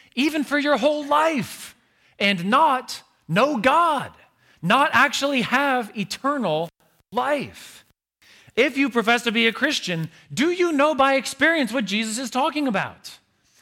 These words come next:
Does it make sense to you that Jesus would say,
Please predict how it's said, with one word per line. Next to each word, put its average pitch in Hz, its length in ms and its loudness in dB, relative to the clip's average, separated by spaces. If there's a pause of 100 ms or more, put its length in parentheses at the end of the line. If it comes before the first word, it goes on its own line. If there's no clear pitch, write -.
(320)
Does 277 220 2
it 320 80 0
make 269 240 0
sense - 500 0
to 254 140 -2
you 156 520 -4 (300)
that 190 120 0
Jesus 294 440 -2
would 226 140 -2
say, 233 500 2